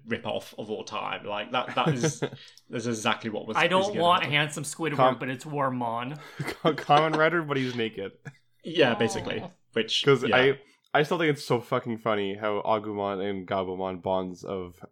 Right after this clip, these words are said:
Speaker 2: uh, Crest, uh, just look like naked men.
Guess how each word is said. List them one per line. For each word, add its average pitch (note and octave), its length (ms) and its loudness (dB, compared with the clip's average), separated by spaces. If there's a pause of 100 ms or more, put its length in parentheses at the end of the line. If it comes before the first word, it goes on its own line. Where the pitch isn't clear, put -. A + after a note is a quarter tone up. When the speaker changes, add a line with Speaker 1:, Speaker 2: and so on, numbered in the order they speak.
Speaker 2:
uh, F#2 380 -4
Crest, - 480 -4 (760)
uh, G2 320 2
just C#3 240 -6
look G3 100 -4
like F3+ 160 2
naked C#3+ 300 0
men. F#2+ 240 -2